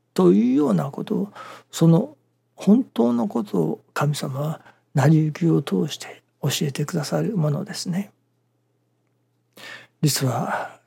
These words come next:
昨日はあるマイクロエスディーカードですか、これに、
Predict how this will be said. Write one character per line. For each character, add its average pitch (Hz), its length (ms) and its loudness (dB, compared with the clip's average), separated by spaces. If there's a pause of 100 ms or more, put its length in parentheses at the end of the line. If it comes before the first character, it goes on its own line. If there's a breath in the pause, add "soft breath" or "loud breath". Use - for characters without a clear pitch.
(140)
昨 - 120 4
日 135 200 8
は 127 360 -8 (560)
あ 160 120 2
る 220 440 -4 (120)
マ 151 140 2
イ 170 60 2
ク 180 140 -4
ロ 185 120 2
エ 190 80 0
ス - 220 -6
デ 170 100 -2
ィ - 40 0
ー 160 80 -10
カ 170 140 -2
ー 160 60 0
ド - 120 -6
で - 100 -10
す - 140 -8
か、 - 200 -10 (320)
こ - 120 -4
れ 135 120 4
に、 143 180 4